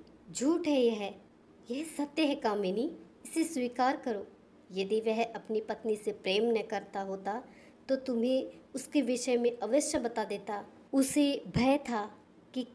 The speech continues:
कहीं तुम उसे कोई हानि तो नहीं पहुंचाओगी, इसलिए अपनी पत्नी की सुरक्षा के लिए वह चुप रहा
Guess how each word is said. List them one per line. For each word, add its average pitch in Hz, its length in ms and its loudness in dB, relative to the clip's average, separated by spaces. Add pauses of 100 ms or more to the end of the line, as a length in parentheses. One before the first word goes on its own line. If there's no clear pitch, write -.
कहीं 254 280 4
तुम 285 200 0
उसे 247 440 -2
कोई 233 340 2
हानि 220 360 0
तो 254 140 4
नहीं 220 220 2
पहुंचाओगी, 208 680 -4 (440)
इसलिए 226 440 0 (540)
अपनी 247 280 2
पत्नी 240 360 0
की 240 180 -2
सुरक्षा 220 680 -2 (400)
के 233 120 0
लिए 214 260 4
वह 208 260 0
चुप 233 280 -2
रहा 196 340 -4